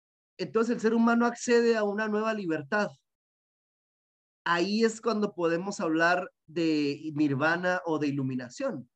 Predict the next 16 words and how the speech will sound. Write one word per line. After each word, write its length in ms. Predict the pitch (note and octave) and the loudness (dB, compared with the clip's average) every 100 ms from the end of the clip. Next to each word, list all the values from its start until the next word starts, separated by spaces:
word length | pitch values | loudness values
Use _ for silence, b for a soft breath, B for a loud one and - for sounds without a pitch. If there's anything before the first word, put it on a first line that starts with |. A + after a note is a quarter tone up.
| _ | _
Se 100 | - | -8
los 160 | F#3 F3 | -4 -2
menciono 320 | F3+ F3+ A#3 | -2 0 2
muy 180 | B3 C4 | 2 0
rápidamente 760 | C4 B3+ C4+ B3+ G#3+ A#3 A#3 A#3+ | -2 -2 -2 -2 0 -2 -2 -6
porque, 320 | A3 - F3+ | -8 -8 -8
pues, 300 | D#3+ C#3+ - | -8 -12 -12
la, 220 | C#3+ C3+ | -8 -6
la 180 | D3 C#3+ | -6 -8
clase 260 | E3 E3 F#3+ | -8 -8 -4
no, 380 | F3 F3 F3 - _ _ _ _ _ | -2 -2 -4 -10 _ _ _ _ _
no 300 | D#3+ F#3+ F#3+ | 0 2 2
es 260 | G#3+ F#3 - | 2 0 -4
acerca 420 | - E3+ D3+ F#3 | -4 -4 -2 2
de 200 | E3 A#3+ | 4 4
esto, 400 | C4+ - C3+ | 2 -4 -8